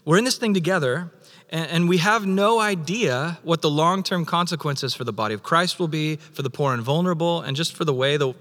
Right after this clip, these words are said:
society works. And, and, and this is the state of Israel here.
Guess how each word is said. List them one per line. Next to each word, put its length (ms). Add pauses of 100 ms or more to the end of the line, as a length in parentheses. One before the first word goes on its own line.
(140)
society 560
works. 320 (640)
And, 180
and, 300
and 280 (540)
this 340
is 200
the 100
state 640 (320)
of 220
Israel 380
here. 340